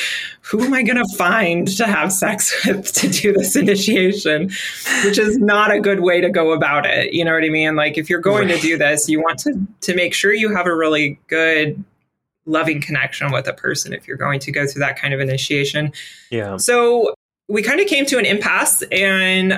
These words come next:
Speaker 1: um, they declined to teach me any further. And, uh, you know, I,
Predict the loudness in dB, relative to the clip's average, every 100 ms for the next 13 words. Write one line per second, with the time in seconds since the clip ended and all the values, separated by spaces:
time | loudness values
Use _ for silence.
0 | 0 0 2 2 0 0 2 2 0 -2
1 | -2 -2 0 -2 -2 -2 -2 -2 -2 -2
2 | -2 0 0 2 2 0 -2 -14 _ _
3 | _ _ -2 0 2 2 2 0 0 0
4 | 0 0 0 2 0 -4 -10 _ _ _
5 | _ -4 0 2 2 2 0 0 0 -2